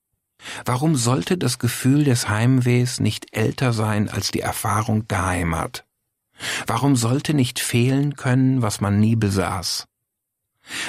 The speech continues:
Wahrscheinlich ist selbst anderen Gefühlskomplexen, der Liebe, der Begierde, der Enttäuschung manchmal etwas wie Heimweh beigemengt.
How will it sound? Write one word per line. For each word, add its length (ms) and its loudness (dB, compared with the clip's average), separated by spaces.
Wahrscheinlich 580 -2
ist 180 -4
selbst 380 -2
anderen 420 4
Gefühlskomplexen, 1120 -2
der 100 0
Liebe, 440 2
der 100 0
Begierde, 600 2
der 140 -2
Enttäuschung 760 -2
manchmal 560 0
etwas 520 -6
wie 180 -2
Heimweh 600 0
beigemengt. 840 -4